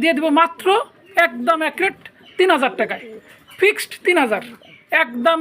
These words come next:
এক রেট তিন হাজার টাকা হলে এই প্যাকেজটা নিতে পারবেন। সারা বাংলাদেশে ডেলিভারি পসিবল, তবে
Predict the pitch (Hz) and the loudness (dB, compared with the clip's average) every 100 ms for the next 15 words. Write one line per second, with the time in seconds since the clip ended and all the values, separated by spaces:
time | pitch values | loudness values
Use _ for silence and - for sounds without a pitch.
0 | 320 - 359 269 330 311 311 311 330 302 | 0 0 -4 -2 0 0 0 -4 -2 0
1 | 359 302 254 294 302 - 320 311 330 285 | 0 0 0 -2 -4 -4 -4 -2 0 0
2 | 330 453 - - - - 302 294 294 294 | 0 -4 -12 -16 -8 0 2 2 2 0
3 | 269 320 269 285 311 277 277 320 403 320 | 0 -2 -2 -2 -2 -2 -4 -4 -6 -2
4 | 247 | 0